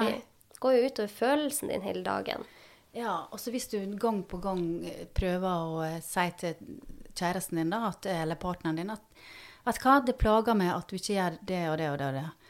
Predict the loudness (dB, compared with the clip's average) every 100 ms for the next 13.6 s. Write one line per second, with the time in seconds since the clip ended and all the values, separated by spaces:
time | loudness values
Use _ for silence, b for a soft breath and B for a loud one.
0 | b b 0 4 4 2 -2 -4 0 4
1 | 2 2 2 4 4 4 4 4 2 -2
2 | -10 -16 -18 _ _ _ _ -6 -2 0
3 | 4 4 8 8 8 4 -6 b b b
4 | 2 2 4 0 0 -6 -4 -6 -8 -8
5 | -10 -8 -8 -8 -8 -8 -8 -4 -4 -2
6 | -4 -2 -2 -2 -4 -6 -6 -4 -2 0
7 | 2 2 4 2 2 0 -4 -2 -2 -2
8 | 0 0 2 0 0 -2 -2 -2 -2 -2
9 | -2 -2 -4 0 2 2 0 -2 -2 -2
10 | -2 -4 -4 -4 -6 -2 2 4 2 0
11 | B B B B -12 -12 -10 -4 0 0
12 | -2 2 4 8 6 4 -2 _ _ _
13 | _ _ 0 2 2 2